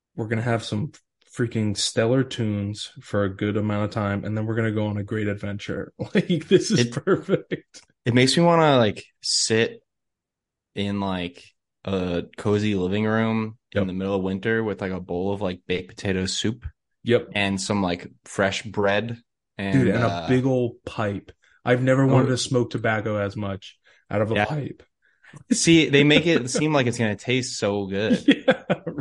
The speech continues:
Speaker 1: right.
Speaker 2: And
Speaker 1: They're like
Speaker 2: so, I don't know, not make, I don't know,
Speaker 1: <laughs>
Speaker 2: not make your mouth feel gross.
Speaker 1: Dude,
Speaker 2: But
Speaker 1: and also, I heard Shire tobacco, it's not non-habit forming.
Speaker 2: It's
Speaker 1: You don't get
Speaker 2: non-habit
Speaker 1: addicted.
Speaker 2: forming.
Speaker 1: <laughs>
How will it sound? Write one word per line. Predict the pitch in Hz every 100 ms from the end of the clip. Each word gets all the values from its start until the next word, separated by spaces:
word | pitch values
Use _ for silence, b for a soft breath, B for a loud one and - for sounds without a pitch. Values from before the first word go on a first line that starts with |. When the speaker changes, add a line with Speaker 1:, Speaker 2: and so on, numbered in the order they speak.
| -
Speaker 1:
right. | 156 -
Speaker 2:
And | 107 104
Speaker 1:
They're | 98 98
like | 92 - _ _ _ _ b b b b -
Speaker 2:
so, | - - 113 107 -
I | 95
don't | 101
know, | 101 90 85
not | 95 110 101
make, | 107 - -
I | 95
don't | 95
know, | 85 - -
Speaker 1:
<laughs> | 104
Speaker 2:
not | 98 87
make | 101
your | 95 87
mouth | 95 95 - _
feel | - 90
gross. | 90 92 87 - - _ _ _
Speaker 1:
Dude, | 143 131
Speaker 2:
But | 98
Speaker 1:
and | 110
also, | - 147 147 139 123
I | 110
heard | 120 123 127 117 107
Shire | - 101 101 117
tobacco, | 117 123 135 135 160 160 160 - _ _ _ _ _
it's | - 117
not | 110 113 113 107 - _ _
non-habit | 110 120 127 117 117 110 101 -
forming. | 104 104 104 104 113 - _ _ _ _ _ _
Speaker 2:
It's | 113
Speaker 1:
You | 113
don't | 101 98
get | 101
Speaker 2:
non-habit | 104 101 113
Speaker 1:
addicted. | 98 -
Speaker 2:
forming. | 101 95 92
Speaker 1:
<laughs> | -